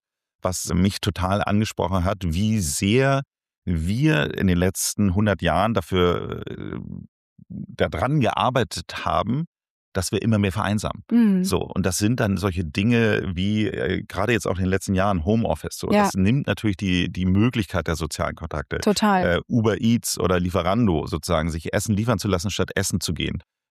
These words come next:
Speaker 1: Ich, ich zitiere momentan immer so gerne, weil mich das echt einfach wirklich total überrascht, weil es so ein Zeichen der Zeit ist,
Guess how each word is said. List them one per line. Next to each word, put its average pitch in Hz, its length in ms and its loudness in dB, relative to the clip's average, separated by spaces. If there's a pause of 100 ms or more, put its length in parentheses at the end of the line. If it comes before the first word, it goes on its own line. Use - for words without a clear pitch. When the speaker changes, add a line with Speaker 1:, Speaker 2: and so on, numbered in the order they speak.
(120)
Speaker 1:
Ich, - 240 -4
ich - 200 -4 (140)
zitiere 123 500 0
momentan 104 480 2
immer 101 160 2
so 90 120 0
gerne, 92 340 0
weil 95 140 2
mich 92 120 -2
das - 180 -4 (100)
echt - 360 -6
einfach 101 240 -4
wirklich 107 240 -4
total 117 400 -2
überrascht, 117 400 -2
weil 113 100 2
es 117 80 -8
so 117 60 2
ein 101 100 2
Zeichen 123 360 -2
der 104 120 2
Zeit - 300 -2
ist, 123 180 -2